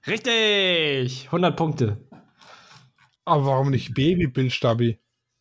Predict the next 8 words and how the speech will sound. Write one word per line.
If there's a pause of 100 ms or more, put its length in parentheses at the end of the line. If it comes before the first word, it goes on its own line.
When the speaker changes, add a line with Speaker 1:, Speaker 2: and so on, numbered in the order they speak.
(360)
Speaker 1:
Nee,
weil
das
In-Body
ist. (680)
Das
In-,
In-Body.